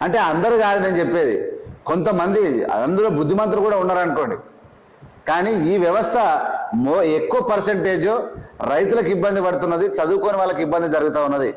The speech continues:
ఒక ఫిర్యాదు అంపిన ఎంబడే దాని మీద చర్య జరిపి దాని మీద చర్యలు తీసుకుంటే ఈ మరణాలు అనేవి స-, ఆ, సంభవించవు.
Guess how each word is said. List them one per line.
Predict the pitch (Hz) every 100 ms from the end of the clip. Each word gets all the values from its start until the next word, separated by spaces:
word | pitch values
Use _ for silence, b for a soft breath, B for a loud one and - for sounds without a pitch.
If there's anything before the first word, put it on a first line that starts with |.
| - B 156
ఒక | 185
ఫిర్యాదు | 185 170 214 233
అంపిన | 220 196 202
ఎంబడే | 185 165 180 185 165 - - - - - - -
దాని | 151 196
మీద | 190 220
చర్య | 240 202 165 208
జరిపి | 180 175 185
దాని | 180 170
మీద | 170 196 175
చర్యలు | 165 196
తీసుకుంటే | 185 - 175 160 180 131 - B 139
ఈ | 170
మరణాలు | 147 147 202 220
అనేవి | 190 196
స-, | 202
ఆ, | 185 156 131 107 - - - 127 123
సంభవించవు. | 143 170 196 190 127 90